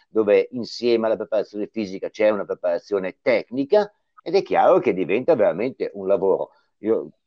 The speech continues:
adesso fare l'arbitro, lo vedi, lo sapete, cioè, sono tutti lavori, eh, che l'assicuratore, lavoro in proprio, le partite iva, perché non è più possibile, cioè, non è più un hobby,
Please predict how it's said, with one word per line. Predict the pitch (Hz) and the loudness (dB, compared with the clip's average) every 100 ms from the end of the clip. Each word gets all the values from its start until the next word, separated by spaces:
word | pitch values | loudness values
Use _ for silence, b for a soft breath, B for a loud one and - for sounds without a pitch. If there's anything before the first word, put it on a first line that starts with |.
| _ _ _ | _ _ _
adesso | - 107 104 | -8 -6 -6
fare | 95 95 92 | 0 2 4
l'arbitro, | 120 127 123 101 90 - _ _ _ _ 64 71 73 62 | 2 2 0 0 0 -2 _ _ _ _ _ -20 -20 _
lo | 87 | -6
vedi, | 80 139 113 | 2 4 4
lo | 92 92 | 0 -4
sapete, | - - 131 - 98 | -4 0 2 2 -2
cioè, | 82 92 78 | -2 -4 -4
sono | - 78 | -10 -16
tutti | 104 117 | -8 -2
lavori, | 101 95 131 120 107 - b b _ - | 0 4 4 4 0 -4 b b _ -16
eh, | 90 90 87 82 76 _ | -14 -14 -14 -18 -20 _
che | 98 90 85 | -14 -12 -12
l'assicuratore, | 87 - 87 92 85 - 139 139 131 127 123 123 117 | -14 -14 -10 -8 -8 0 4 6 6 6 8 6 6
lavoro | 104 90 85 | 4 2 -2
in | 78 | 0
proprio, | 123 123 - - 117 120 | 4 4 2 2 4 4
le | 101 | 2
partite | 85 87 - | -8 -18 -8
iva, | 98 143 123 - _ | -4 -2 -2 -6 _
perché | 85 80 92 92 | -20 -14 -14 -14
non | 98 | -14
è | 87 | -14
più | 95 87 | -14 -18
possibile, | 90 - 165 127 95 85 - | -18 -14 -12 -10 -10 -10 -12
cioè, | 92 | -12
non | 104 | -6
è | 104 | -6
più | 160 165 | -2 0
un | |
hobby, | 110 80 73 | 0 -2 -6